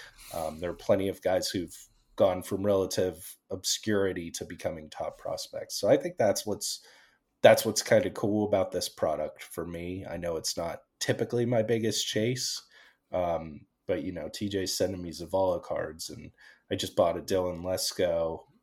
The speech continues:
uh, Sapphire card. That was the Padres' first round draft pick last year. He's a starting pitcher, so his cards are cheap.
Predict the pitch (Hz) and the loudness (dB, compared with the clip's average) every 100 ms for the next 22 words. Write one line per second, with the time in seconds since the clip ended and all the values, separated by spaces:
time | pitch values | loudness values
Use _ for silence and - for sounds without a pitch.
0 | - 87 85 80 76 78 - 87 - 85 | -8 -4 -4 -4 -4 0 2 2 0 -4
1 | 82 - 82 80 85 80 - - - 85 | -4 -2 -4 -2 -4 -4 -4 -8 -4 -4
2 | 82 82 82 - 87 - 87 78 80 80 | -4 -6 -6 -4 -4 -2 -2 -4 -4 -4
3 | 78 - 85 82 85 78 - 78 78 82 | -4 -4 -6 -4 -6 -4 -4 -6 -8 -6
4 | 76 - 90 87 82 82 - 85 - 85 | -6 0 0 -2 -6 -6 -6 -6 -6 -6
5 | - 87 85 82 - - 85 85 | -4 -4 -4 -6 -6 -6 -6 -10